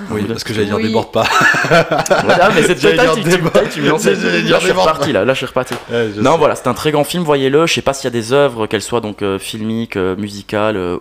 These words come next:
Speaker 1: ou autres, qui vous ont, qui vous ont parlé à ce point-là. Mais moi,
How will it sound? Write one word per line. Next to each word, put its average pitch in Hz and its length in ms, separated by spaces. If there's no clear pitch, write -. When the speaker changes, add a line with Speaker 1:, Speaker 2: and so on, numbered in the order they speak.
Speaker 1:
ou 101 200
autres, - 200
qui - 160
vous 104 240
ont, 107 200
qui - 120
vous 107 80
ont 104 60
parlé 104 240
à - 20
ce - 80
point-là. 117 360
Mais 104 280
moi, 127 540